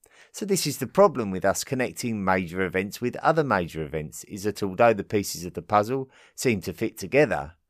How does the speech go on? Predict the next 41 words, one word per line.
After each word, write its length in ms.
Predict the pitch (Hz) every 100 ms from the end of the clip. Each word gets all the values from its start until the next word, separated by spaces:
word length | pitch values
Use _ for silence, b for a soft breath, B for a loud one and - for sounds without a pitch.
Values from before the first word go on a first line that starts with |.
| b b _
we 120 | 147
cannot 400 | - 143 123 113
dismiss 500 | 143 - 110 90 -
theories 460 | - 98 85 87 101
about 320 | 95 92 -
the 60 |
fact 340 | - 107 - -
that 140 | 101
they 200 | 98 110
are 220 | 113 120 b b b
not 400 | 147 190 - -
related 640 | 98 85 80 - 110 101
to 140 | - -
each 200 | 101 85
other 260 | 92 82 104
at 200 | 120 -
all. 260 | - 78 - _ _ _ _ _ _ _ _ - _
So, 340 | - 107 113 107
although 480 | 113 95 95 101 120
we 160 | 123
may 220 | 98 98 95
want 280 | 113 139 -
to 120 | 127
attribute 560 | - 104 85 107 120
some 240 | - 113 95
of 80 | -
the 100 | 95
social 440 | 107 95 - 90
events 420 | 80 120 135 -
of 100 | 107
the 80 | 104
Byzantine 640 | 82 85 82 82 92 90
Empire 420 | 95 98 104 107
during 300 | 98 98 92
the 80 | 82
sixth 320 | - 117 -
century 460 | - 107 - - 117
to 240 | - 95
a 40 | 82
volcanic 640 | 95 92 - 101 92 -
winter 480 | 101 113 110 127